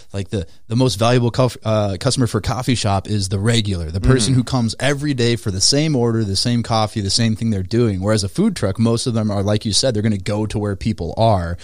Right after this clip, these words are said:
Speaker 1: And, you know, like, I just actually had Kamal from Nashville Coop on the
Speaker 2: Oh.
Speaker 1: podcast, and it's, it's like,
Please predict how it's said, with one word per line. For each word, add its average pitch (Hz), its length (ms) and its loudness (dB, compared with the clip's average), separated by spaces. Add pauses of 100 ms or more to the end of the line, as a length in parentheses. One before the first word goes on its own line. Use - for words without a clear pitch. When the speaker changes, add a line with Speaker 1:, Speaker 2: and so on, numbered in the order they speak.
(340)
Speaker 1:
And, 139 280 -2
you 147 120 0
know, 98 280 0
like, 101 240 -4 (240)
I 113 80 0
just 110 180 0
actually 104 220 2
had 110 160 2
Kamal 98 280 2
from 92 360 0
Nashville 95 360 0
Coop 110 220 -2
on 101 140 0
the 101 120 -2
Speaker 2:
Oh. 117 240 2
Speaker 1:
podcast, 90 320 -2 (320)
and 120 120 4
it's, 113 100 0
it's - 180 0
like, 110 200 2